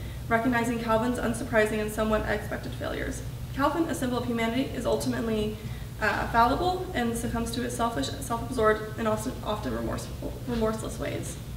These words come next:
What makes Calvin's, uh, Calvin's philosophical musing significant is pairing with Hobbes. Um, as a manifestation of Calvin's wi-, uh, wide-minded-, wide-mindedness, Hobbes often, um, offers endless possibilities of imagination due to his, his free-spirited personality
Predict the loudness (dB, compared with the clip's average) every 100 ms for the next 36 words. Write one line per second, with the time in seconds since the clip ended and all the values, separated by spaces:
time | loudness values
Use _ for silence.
0 | -8 -8 -6 -6 -8 -8 -8 -6 -6 -8
1 | 2 6 6 6 6 6 6 4 4 4
2 | 6 4 2 4 4 2 2 2 2 2
3 | 2 2 0 -2 -2 -2 -2 -2 -2 -2
4 | 0 0 0 -2 -4 -4 -4 -6 -4 -4
5 | -4 -4 -6 -6 0 2 2 2 2 0
6 | 0 0 2 4 4 4 2 4 4 4
7 | 2 4 2 2 2 0 -6 -4 2 2
8 | 4 0 0 -2 -4 -4 -6 -8 -8 -2
9 | 0 2 2 2 0 -2 0 2 2 0
10 | -2 -2 -2 2 4 4 2 2 2 0
11 | -2 0 4 4 4 0 0 0 0 -2
12 | -2 -2 2 4 4 0 -4 -4 -2 -2
13 | -2 2 2 2 0 -4 -2 -2 -2